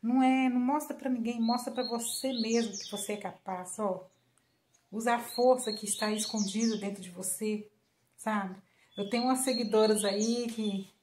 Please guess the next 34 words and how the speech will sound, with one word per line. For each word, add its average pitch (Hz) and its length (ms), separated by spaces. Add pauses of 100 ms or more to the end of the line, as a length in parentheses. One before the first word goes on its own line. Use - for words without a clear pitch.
(480)
tá 202 80
só 262 200
colocando 254 400
nos 226 80
comentários, 208 800
é, 196 240 (280)
"Tô 233 80
na 277 180
luta, 262 400
tô - 140
precisando." 226 800
Eu 196 40
falei 214 140
assim, 214 340 (440)
aí, 208 320
ó, 202 60
vamos 226 360
junta, 269 580
vamos 233 280
junto 240 200
que - 100
nós 247 140
consegue, 233 480
ó. 175 140 (1300)
Tá 190 80
vendo? 208 280 (920)
Olha 226 180
isso. - 460 (720)
Lutando, 254 800
agora 202 300
eu 214 60
vesti 226 360
normal, 190 500
né? 190 260